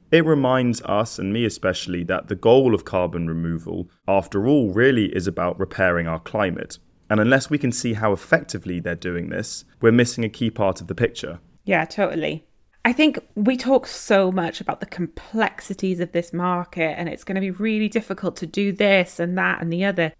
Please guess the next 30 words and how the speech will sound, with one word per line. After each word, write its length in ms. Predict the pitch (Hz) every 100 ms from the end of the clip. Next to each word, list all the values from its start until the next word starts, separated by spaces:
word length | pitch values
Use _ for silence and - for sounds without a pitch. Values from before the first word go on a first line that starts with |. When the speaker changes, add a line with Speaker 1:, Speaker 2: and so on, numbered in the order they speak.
| _
Speaker 2:
And 140 | 240
particularly 480 | 226 - 320 277 277
in 140 | 254 240
this 160 | 240
season, 440 | - 285 269 175 170
we've 140 | 185
been 120 | 208
talking 340 | 220 214 214 196
so 360 | - 240 214
much 300 | 214 208 -
about 160 | 190 -
scaling 540 | - - 202 196 196
up 240 | 170 - -
and 80 | 175
how 160 | 175 170 -
tricky 420 | - 285 285 208
that 160 | 170
is 320 | 170 165 - -
and 140 | 175
how 140 | 180 180
tricky 300 | - 214 -
it's 140 | -
gonna 280 | - 240 247
be 280 | 180 151 151
in 80 | 185
the 80 | 175
coming 260 | 196 180
years 300 | 180 175 175
and 100 | 175
decades. 540 | 196 196 165 156 -